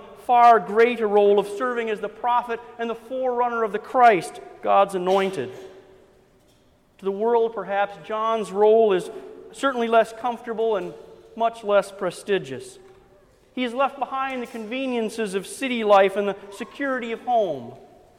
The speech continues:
He has sacrificed having a comfortable and stylish wardrobe for a garb of camel's hair and a leather belt. His nourishment is whatever he can find and whatever he can catch, farming no land to harvest crops,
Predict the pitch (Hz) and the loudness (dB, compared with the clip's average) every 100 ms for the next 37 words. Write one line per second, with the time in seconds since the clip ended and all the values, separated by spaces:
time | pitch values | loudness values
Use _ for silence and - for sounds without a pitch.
0 | _ _ - 247 233 - 294 294 240 247 | _ _ -8 -8 -6 -6 -6 -6 -6 -4
1 | 226 226 262 240 220 208 - - 277 285 | -2 -4 -8 -6 -4 -6 -10 -10 -6 -6
2 | 277 247 220 220 202 - - 247 254 233 | -6 0 4 4 0 -2 4 4 4 2
3 | 226 226 254 254 202 214 214 214 202 233 | 0 0 4 4 6 4 4 0 -2 -2
4 | 240 226 208 185 - - - 262 240 202 | -2 -4 -8 -10 -16 -20 -10 -6 -4 -6
5 | - 202 180 180 170 170 - - 196 220 | -8 -8 -6 -6 -6 -8 -14 -8 -2 0
6 | 202 160 175 180 131 - - - - _ | -2 -2 2 4 2 -2 -14 -20 -20 _
7 | _ _ _ _ _ _ _ _ _ _ | _ _ _ _ _ _ _ _ _ _
8 | 180 170 208 226 214 - 190 175 175 185 | -16 -10 -6 -2 -4 -4 -10 -12 -10 -6
9 | 202 208 196 208 180 165 - 220 202 190 | -6 -6 -8 -10 -12 -6 0 2 2 0
10 | 185 190 208 214 208 214 196 190 226 175 | -2 0 0 0 -4 -6 -8 -2 2 2
11 | - - - - - _ _ _ _ - | 0 -10 -20 -20 -20 _ _ _ _ 0
12 | 247 254 254 247 254 254 254 262 254 233 | 2 4 0 -4 -4 -2 -4 -4 -6 -6
13 | 214 240 233 214 - - 240 208 160 - | -4 -2 -2 -6 -4 4 6 6 4 -6
14 | - | -20